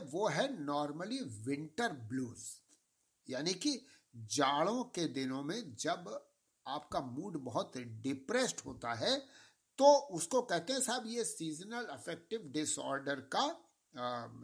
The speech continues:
एक एग्जांपल है। अब साहब हमने कहा यार ये तो बड़ी अच्छी जानकारी हमको मिल गई। तो जब ये जानकारी मिली तो हमने कहा चलो अब इसको तो साझा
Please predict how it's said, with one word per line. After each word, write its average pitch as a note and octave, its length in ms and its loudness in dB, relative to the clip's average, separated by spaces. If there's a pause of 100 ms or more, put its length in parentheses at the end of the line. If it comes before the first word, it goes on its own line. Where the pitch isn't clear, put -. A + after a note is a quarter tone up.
(200)
एक D3+ 280 0
एग्जांपल C3+ 460 2
है। - 200 -18 (1500)
अब G#2 100 -16
साहब G#2+ 300 -6 (160)
हमने A2 300 -12
कहा - 200 -8
यार A#2+ 240 -6
ये A2+ 160 -8
तो A#2+ 160 -10
बड़ी B2 280 -4
अच्छी B2+ 320 -8
जानकारी G#3 520 -4
हमको A3 320 -2
मिल A#3 180 -2
गई। A3 180 -2 (800)
तो C#4 180 0
जब G#3 220 4
ये D4+ 180 0
जानकारी G#3 600 0
मिली B3 340 0
तो A#3+ 120 -2
हमने E3 260 2
कहा D#3 140 2
चलो C4 220 0
अब G#3 140 0
इसको E3+ 260 -2
तो D#3 200 -2
साझा B2+ 360 -2